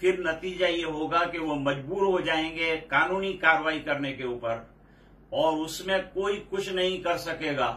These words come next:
कानून अपना काम करेगा। लिहाजा हमें कानून का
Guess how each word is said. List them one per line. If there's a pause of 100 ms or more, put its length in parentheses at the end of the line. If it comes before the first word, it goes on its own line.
(760)
कानून
अपना
काम
करेगा। (500)
लिहाजा
हमें
कानून
का